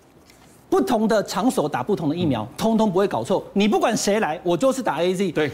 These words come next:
Speaker 1: 你不管谁来，我就是打B N T；你不管谁来，我就打莫德纳。所以用这种方式分流。可是分流之后呢，就造成了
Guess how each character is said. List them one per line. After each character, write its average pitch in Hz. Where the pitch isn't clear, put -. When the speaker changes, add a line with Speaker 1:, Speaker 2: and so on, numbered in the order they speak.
Speaker 1:
你 240
不 254
管 330
谁 240
来， 240
我 185
就 254
是 233
打 208
B 151
N 196
T； 196
你 196
不 208
管 254
谁 208
来， 180
我 151
就 170
打 156
莫 185
德 147
纳。 151
所 -
以 254
用 262
这 277
种 190
方 208
式 208
分 196
流。 120
可 220
是 302
分 349
流 247
之 240
后 240
呢， 190
就 277
造 254
成 190
了 160